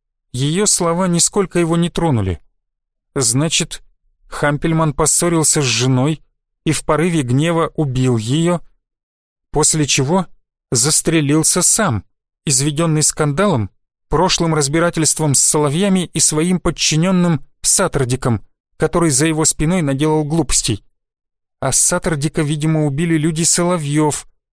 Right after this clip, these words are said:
попытавшись выдать это за серию убийств. Но какое это имело значение? Эльстер говорила ему что-то еще, часто, сбивчиво,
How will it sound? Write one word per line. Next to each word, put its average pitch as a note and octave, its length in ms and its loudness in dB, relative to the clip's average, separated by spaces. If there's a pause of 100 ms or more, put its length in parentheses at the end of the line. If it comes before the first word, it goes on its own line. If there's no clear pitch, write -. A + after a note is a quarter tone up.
(140)
попытавшись D#3 680 -2
выдать E3 320 -2
это D3+ 180 -2
за D3 160 0
серию D3 440 2
убийств. D#3 580 -2 (1120)
Но C3+ 200 -4
какое D3+ 840 0
это C#3 380 0
имело C#3 360 2
значение? A#2 880 0 (1400)
Эльстер D3 400 0
говорила D3 400 2
ему D3 180 2
что-то D3+ 300 -2
еще, D3 540 0 (360)
часто, D#3+ 440 -2
сбивчиво, A2+ 580 -2